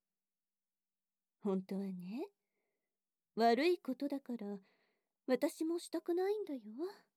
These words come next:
でも、求められちゃったら、答えてあげたくなるでしょ？<laughs> だから、彼氏くんは、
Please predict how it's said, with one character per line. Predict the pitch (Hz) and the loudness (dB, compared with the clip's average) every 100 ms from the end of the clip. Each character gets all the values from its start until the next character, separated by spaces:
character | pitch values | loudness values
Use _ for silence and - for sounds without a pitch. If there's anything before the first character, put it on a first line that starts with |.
| _ _ _ _ _ _ _ _ _ _ _ _ _ | _ _ _ _ _ _ _ _ _ _ _ _ _
で | 175 214 | -2 0
も、 | 214 202 190 - _ _ _ _ _ - | -2 -6 -10 -20 _ _ _ _ _ 2
求 | 226 - 294 | 4 8 6
め | 330 | 8
ら | 359 | 4
れ | 403 403 | 0 -2
ち | 302 | -6
ゃ | |
っ | - | -10
た | - | -10
ら、 | 247 226 214 _ _ _ _ _ _ | -8 -10 -12 _ _ _ _ _ _
答 | 254 247 285 | 6 8 6
え | 294 | 4
て | 226 | 2
あ | 196 | 2
げ | 208 | 2
た | 247 | 0
く | 277 285 | -2 -4
な | 311 | -4
る | 320 | -6
で | 247 | -10
し | - - | -14 -12
ょ？ | 233 571 - _ _ _ _ _ _ _ | -8 -8 -10 _ _ _ _ _ _ _
<laughs> | 427 - - - _ _ _ - - - - _ _ _ _ _ _ _ _ _ _ _ _ _ _ _ | -10 -6 -8 -8 _ _ _ -14 -14 -20 -20 _ _ _ _ _ _ _ _ _ _ _ _ _ _ _
だ | 214 220 | -2 -2
か | - 170 156 - | -8 -16 -16 -16
ら、 | 214 233 _ _ _ _ _ _ _ _ _ _ _ _ | -16 -16 _ _ _ _ _ _ _ _ _ _ _ _
彼 | - 208 247 | 0 4 4
氏 | - - | 2 -4
く | 285 | -2
ん | 285 285 | -2 -4
は、 | 294 311 | -6 -6